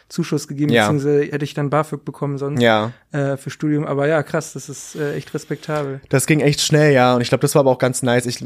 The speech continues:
Speaker 2: sowieso, meine Mutter hat uns immer sehr schnell beigebracht, so selbstständig zu werden. Ich hab auch mit sechzehn angefangen, bei Burger King zu arbeiten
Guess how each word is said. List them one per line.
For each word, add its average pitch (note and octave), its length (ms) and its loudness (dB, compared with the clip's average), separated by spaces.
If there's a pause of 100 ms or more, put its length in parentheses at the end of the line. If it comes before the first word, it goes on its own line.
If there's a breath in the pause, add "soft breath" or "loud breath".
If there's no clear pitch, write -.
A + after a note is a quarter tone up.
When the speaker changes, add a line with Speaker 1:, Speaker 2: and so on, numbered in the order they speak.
Speaker 2:
sowieso, B2+ 420 0
meine A#2 160 2
Mutter C3 160 2
hat A#2 60 0
uns A2+ 120 -4
immer A#2 160 0
sehr A2+ 140 0
schnell A#2+ 200 -2
beigebracht, A#2 440 0
so A2+ 80 -6
selbstständig C3 420 -2
zu C#3+ 120 0
werden. D#3 360 2 (160)
Ich - 80 -6
hab B2 100 -4
auch G#2+ 120 -4
mit G#2+ 180 -4
sechzehn A#2 380 -2
angefangen, A2+ 320 -2
bei A2+ 60 0
Burger A2 220 -2
King B2 180 -4
zu - 120 -4
arbeiten C#3+ 480 -4